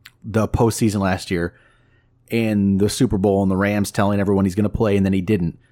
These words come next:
I mean, what, what incentive did the Rams have to tell the Patriots, "Oh, hey,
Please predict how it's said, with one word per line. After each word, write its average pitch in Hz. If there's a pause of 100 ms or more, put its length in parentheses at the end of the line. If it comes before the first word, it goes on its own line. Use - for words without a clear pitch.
(160)
I 180
mean, 185
what, 180
what 220
incentive 196
did 160
the 165
Rams 160
have 135 (460)
to 147
tell 135 (240)
the 147
Patriots, 139
"Oh, 156
hey, 120